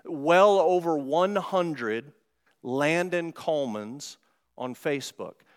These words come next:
but there's only one that's gonna come visit you in the hospital. There's only one that's gonna pay too,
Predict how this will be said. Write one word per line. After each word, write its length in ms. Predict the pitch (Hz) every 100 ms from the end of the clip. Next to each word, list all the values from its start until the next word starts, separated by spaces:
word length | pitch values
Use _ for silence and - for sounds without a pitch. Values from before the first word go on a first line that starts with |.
| _ -
but 140 | 120
there's 180 | 139 123
only 300 | 143 135 131
one 720 | 123 131 196 196 120 104 131 - _ _ _ _ _ _
that's 120 | 117
gonna 200 | - 127
come 240 | 117 135 117
visit 340 | 120 113 -
you 140 | 120 104
in 60 |
the 80 | 101
hospital. 540 | 123 113 - 90 - - _ _ _ _ _ _ _ _ _ _ _ _ _ _ _ _ _ _ _ _ _ _ _ _ - _ _
There's 220 | 123 127
only 300 | 147 156 156
one 500 | 156 151 190 214 180
that's 180 | 151 139
gonna 180 | 170 151
pay 260 | - 160 131
too, 280 | - 170